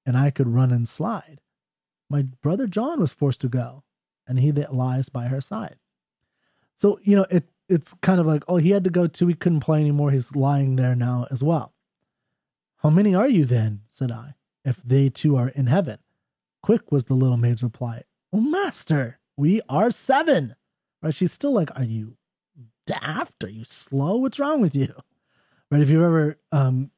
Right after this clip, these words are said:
counteracted what a young child knows to be true, right? Like, if they're taught their A B Cs and you try to mash it up and say, "You're, you're, you know, F C Ds or something," and they'd be like, "What? You're crazy. It's A B Cs. You know what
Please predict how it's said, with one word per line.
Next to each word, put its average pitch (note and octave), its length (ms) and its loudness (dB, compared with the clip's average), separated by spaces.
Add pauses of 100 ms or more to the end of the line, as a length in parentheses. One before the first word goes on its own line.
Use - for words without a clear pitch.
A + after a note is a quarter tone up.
counteracted C#3+ 800 0
what B2+ 160 0
a B2 60 0
young B2+ 380 0
child B2 480 -2 (440)
knows D3+ 560 4
to D3 100 -4
be C3 120 0
true, G3 720 2 (320)
right? C#3 200 0
Like, D3+ 200 -2
if C3 100 -4
they're C#3 100 0
taught D#3+ 320 0
their C3+ 180 -4
A C#3+ 160 2
B C3 120 0
Cs D#3 300 0
and B2+ 100 0
you A#2+ 60 -2
try C#3 160 -2
to A#2+ 100 -4 (560)
mash C#3 420 0
it C3 80 0
up D3+ 240 -4
and A#2+ 120 -8
say, A#2 280 -10 (460)
"You're, A#2+ 320 0
you're, A#2 240 -4 (200)
you A2+ 140 -12
know, A2 80 -20 (140)
F C#3+ 180 -2
C D3+ 260 -2
Ds G#3 480 0
or B3+ 40 -8
something," B3 240 -4
and C3+ 100 -2
they'd B2+ 80 0
be B2 60 -6
like, A#2+ 180 -12
"What? F#4+ 580 -6
You're G4 160 -4
crazy. E4 540 -2
It's D#3+ 140 -4
A A#3+ 140 -2
B A#3+ 180 -6
Cs. G3 460 0
You B3 120 0
know C3+ 220 -2
what - 220 -20